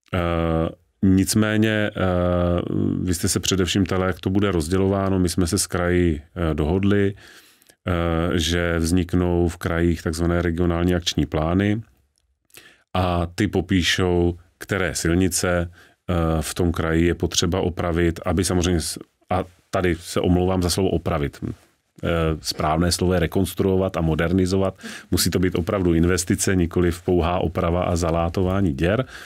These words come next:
Takže které, které je nutno rekonstruovat. A, eh, vznikne jakýsi klíč, eh, který potom rozdělí, eh,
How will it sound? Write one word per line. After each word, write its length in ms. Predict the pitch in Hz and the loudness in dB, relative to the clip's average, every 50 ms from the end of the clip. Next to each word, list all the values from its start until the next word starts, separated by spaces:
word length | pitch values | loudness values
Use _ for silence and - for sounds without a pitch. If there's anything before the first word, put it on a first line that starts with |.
| - - - - - - - _ _ | -16 -16 -16 -16 -18 -20 -20 _ _
Takže 360 | - 87 87 80 82 98 92 | -4 -2 -2 0 0 0 0
které, 460 | 85 - - 101 92 95 95 95 95 92 | -2 -2 -2 -2 -2 0 0 0 -2 -4
které 280 | - - - 95 95 95 | -6 -6 -4 -2 0 2
je 80 | 101 104 | 2 2
nutno 260 | 104 101 - 110 80 | 2 2 2 0 0
rekonstruovat. 760 | 71 - - 90 87 - - 110 107 104 104 104 107 110 - - _ - - - - - _ _ _ _ _ _ _ _ _ - | 0 0 -2 -2 -2 -2 0 0 0 2 2 2 0 -2 -4 -8 _ -20 -20 -20 -20 -20 _ _ _ _ _ _ _ _ _ -4
A, 540 | 90 87 87 85 85 85 85 85 85 85 85 - - - | -2 -2 0 0 0 0 0 0 -2 -2 -4 -6 -4 -2
eh, 40 | 95 92 90 87 87 87 87 85 85 85 85 82 85 90 123 - - - - - 82 - 101 95 95 92 90 - - - | 0 0 2 2 2 2 2 2 0 0 0 0 0 -2 -4 -6 -8 -8 -4 -2 0 2 4 4 2 2 0 -4 -6 -4
vznikne 680 | - 98 85 85 92 98 98 - - 101 101 98 98 95 | -2 0 2 2 2 2 2 2 2 0 2 2 2 0
jakýsi 440 | 92 87 - 113 107 - - 107 90 | 0 0 0 2 2 2 2 0 0
klíč, 520 | - 101 95 98 127 156 - - - - | 2 2 4 4 2 0 -2 -6 -8 -8
eh, 460 | - - - - - _ _ - 92 92 90 87 87 87 87 87 87 87 87 87 87 87 | -12 -18 -20 -20 -20 _ _ -6 -4 -2 0 0 0 0 0 0 0 0 0 0 -2 -4
který 480 | - - - 98 92 92 92 92 92 | -6 -4 -2 0 0 2 4 4 2
potom 440 | 90 - 92 87 - 95 92 92 92 | 2 0 -2 -2 0 0 2 2 4
rozdělí, 640 | 92 90 87 82 85 85 92 85 85 85 82 82 82 | 4 2 2 2 2 2 2 2 2 2 2 0 -2
eh, 320 | - _ _ _ - - | -4 _ _ _ -4 -2